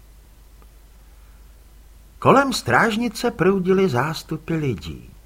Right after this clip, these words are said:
Karotka zastavil jednu kolem jdoucí dvojici jednoduše tak, že jí do cesty nastavil svou paži.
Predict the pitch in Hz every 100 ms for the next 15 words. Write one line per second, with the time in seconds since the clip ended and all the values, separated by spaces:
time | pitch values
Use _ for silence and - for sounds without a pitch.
0 | - - - - - - 127 233 - 131
1 | 147 - 208 196 196 190 180 117 131 170
2 | 185 190 190 - 107 95 147 185 - 165
3 | 139 143 143 139 - 185 - 143 151 139
4 | 117 170 - - 143 - 143 123 - 123
5 | 117 113 - 104 82 80 73 -